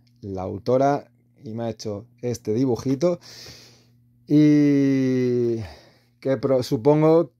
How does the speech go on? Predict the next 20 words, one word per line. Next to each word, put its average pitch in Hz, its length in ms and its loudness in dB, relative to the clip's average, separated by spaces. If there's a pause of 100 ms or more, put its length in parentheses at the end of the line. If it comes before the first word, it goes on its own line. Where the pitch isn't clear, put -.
(140)
que 139 420 0
me 123 180 -6
va 120 120 -2
a 123 60 -4
tocar 123 380 -2 (1000)
llorar 135 680 2 (540)
por, 123 500 -4
eh, 107 680 -2
la 113 320 -2
situación 117 640 -4 (160)
personal 113 640 -2 (420)
con 147 260 2
mi 151 120 0
madre. 127 320 0 (500)
Recomendaciones 156 1040 0 (600)
brutalísimas, 151 1500 -6 (520)
portadas 120 520 -4
de 120 140 -4
Forum, 151 680 -4 (140)
Esther, 139 1080 -4